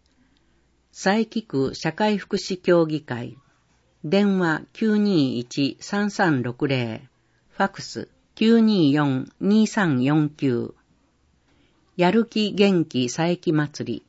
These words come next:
九月二十四日日曜日、午前十時から午後二時半まで。会場は区役所別館。内容は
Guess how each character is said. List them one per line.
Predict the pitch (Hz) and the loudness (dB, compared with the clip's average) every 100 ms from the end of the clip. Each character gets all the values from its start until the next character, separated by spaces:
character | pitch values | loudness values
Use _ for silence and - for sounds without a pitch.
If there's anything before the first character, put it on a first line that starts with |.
| _ _ _ _ _ | _ _ _ _ _
九 | - 220 | 0 2
月 | 190 - 147 | 2 2 2
二 | 185 170 | 2 2
十 | 147 131 | 2 2
四 | 123 120 - | 0 -6 -4
日 | 143 | 0
日 | 143 139 - 185 | 2 0 -2 0
曜 | 165 127 | 0 0
日、 | 120 117 _ _ _ - | -4 -6 _ _ _ -6
午 | 185 220 | 0 2
前 | 196 151 143 | 2 2 2
十 | 170 202 | 4 4
時 | 147 131 | 2 -2
か | 123 | -4
ら | 123 120 - - | -2 -4 -6 -10
午 | 160 202 | -2 2
後 | 170 127 | 2 2
二 | 135 139 | 0 0
時 | 160 | -2
半 | 156 139 113 | -2 -4 -4
ま | 107 | -8
で。 | 110 - _ _ _ _ _ _ - | -12 -14 _ _ _ _ _ _ -6
会 | 208 214 | 0 0
場 | 190 190 165 | 4 4 4
は | 151 147 - | 2 -2 -8
区 | - | -4
役 | 214 208 | -4 -4
所 | - 131 120 | -6 -6 -4
別 | 120 - - | -8 -10 -6
館。 | 127 117 - - - _ _ _ _ _ _ _ _ _ _ _ _ _ - | -6 -6 -10 -20 -20 _ _ _ _ _ _ _ _ _ _ _ _ _ -6
内 | 175 202 214 | 2 4 4
容 | 208 190 170 | 4 2 0
は | 156 151 | -4 -6